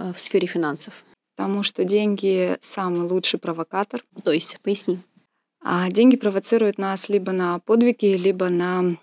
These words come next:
Speaker 2: подлости. <laughs> Примерно так. Поэтому за шесть лет, что я в финансах, я видела и личную трансформацию, которую уносила то влево, то вправо,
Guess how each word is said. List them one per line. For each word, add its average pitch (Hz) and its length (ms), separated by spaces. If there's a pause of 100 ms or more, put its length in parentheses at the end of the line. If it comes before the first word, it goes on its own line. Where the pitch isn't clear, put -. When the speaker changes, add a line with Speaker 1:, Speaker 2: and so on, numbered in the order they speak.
(560)
Speaker 2:
подлости. - 600 (200)
<laughs> - 280
Примерно 175 400
так. 160 300
Поэтому 185 420
за 180 380
шесть 185 260
лет, 185 200
что - 220
я 175 180
в 165 60
финансах, 196 580
я 175 240
видела 170 420 (680)
и 175 580
личную 254 360
трансформацию, 202 800
которую 180 360
уносила 175 420
то - 140
влево, 170 360
то 165 120
вправо, 160 540